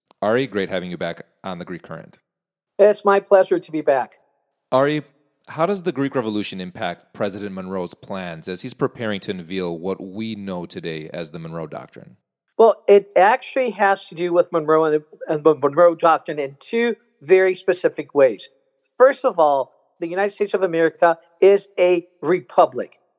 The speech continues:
Speaker 2: What does that mean? It means that people vote. Not the enslaved, not women, but there's actually a democracy, and it's one of the most democratic places in the world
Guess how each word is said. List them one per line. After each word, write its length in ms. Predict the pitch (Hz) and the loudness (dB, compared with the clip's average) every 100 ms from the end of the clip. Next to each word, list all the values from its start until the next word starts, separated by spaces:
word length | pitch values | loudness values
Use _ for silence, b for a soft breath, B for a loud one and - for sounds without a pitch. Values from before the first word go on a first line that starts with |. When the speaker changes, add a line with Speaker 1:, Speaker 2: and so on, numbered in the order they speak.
| _ _ _ - | _ _ _ 2
Speaker 2:
What 180 | 190 | 2
does 140 | 208 254 | 2 2
that 160 | 302 | 2
mean? 240 | 233 214 208 | 2 -6 -4
It 100 | 214 | -4
means 220 | 185 190 175 | -4 -2 2
that 160 | 175 | 0
people 260 | - 156 180 | 0 -4 0
vote. 380 | 190 160 - - _ _ - | 4 2 0 -18 _ _ 0
Not 180 | 147 165 | 0 2
the 120 | 247 | 0
enslaved, 520 | 254 - 233 208 202 _ _ | -2 0 2 2 0 _ _
not 380 | 135 151 202 247 | -4 2 2 4
women, 340 | 240 196 185 180 _ _ - | 0 0 -4 -6 _ _ 2
but 180 | 233 | 2
there's 220 | 226 202 165 | 2 -2 -2
actually 380 | 139 - 180 | -4 -6 -6
a 40 | 165 | -4
democracy, 640 | 175 147 143 147 165 196 | -2 2 2 0 -2 0
and 100 | 180 | 0
it's 160 | 180 190 | -2 0
one 160 | 190 | -2
of 60 | 175 | 0
the 60 | |
most 200 | 175 165 | 0 0
democratic 720 | - 180 196 - 185 180 185 | 2 2 2 2 2 2 -2
places 460 | - 165 - 165 151 _ _ _ | -6 -6 -6 -10 -12 _ _ _
in 180 | 185 180 | 2 6
the 80 | 185 | 4
world 400 | 156 160 156 | 6 6 4